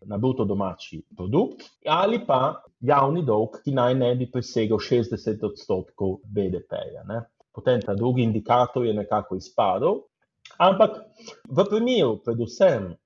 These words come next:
pretiranega primanjkljaja, torej primanjkljaja, ki presega tri odstotke B D P, naj bi se sprožil tako imenovan excessive deficit procedure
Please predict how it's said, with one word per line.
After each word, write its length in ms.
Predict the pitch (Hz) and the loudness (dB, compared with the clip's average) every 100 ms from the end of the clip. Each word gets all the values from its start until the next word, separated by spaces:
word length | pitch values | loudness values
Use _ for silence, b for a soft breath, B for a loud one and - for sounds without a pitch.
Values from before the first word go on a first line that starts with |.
| - | 0
pretiranega 1120 | 151 170 160 - 185 170 113 101 92 92 85 - | 4 4 2 -4 -2 2 2 0 -6 -8 -10 -6
primanjkljaja, 840 | 127 127 101 - 101 82 85 139 170 | -4 -2 -4 -4 -4 -6 -8 -8 -8
torej 160 | 98 95 | -10 -10
primanjkljaja, 600 | 98 98 90 - 120 117 - | -10 -10 -10 -4 -2 -2 -4
ki 180 | 143 - | -8 -4
presega 580 | 110 104 226 220 113 87 - | -4 -2 0 0 0 -4 -6
tri 220 | 131 127 | -2 -2
odstotke 680 | 98 - 113 101 - - 87 | -2 -4 -2 -2 -4 -12 -10
B 160 | 107 143 | -4 -4
D 160 | 196 202 | -4 -6
P, 180 | - 92 - _ b | -4 -4 -8 _ b
naj 320 | 123 151 180 165 | -6 -2 0 -2
bi 80 | 143 | -4
se 380 | - 135 104 120 _ | -6 -4 -4 -8 _
sprožil 840 | - - - 160 147 131 147 151 - _ - | -20 -8 0 4 4 4 0 0 -2 _ -20
tako 240 | 120 156 | -4 0
imenovan 640 | 143 131 123 117 104 92 87 _ | 0 0 2 2 2 -2 -12 _
excessive 560 | 110 - 156 147 - - | -16 -4 -2 -2 -4 -8
deficit 500 | - 127 - - 98 - 92 - _ _ | 0 0 0 -10 -10 -8 -10 -10 _ _
procedure 680 | - 123 - 131 196 147 285 | -4 -4 -2 -2 0 -2 -4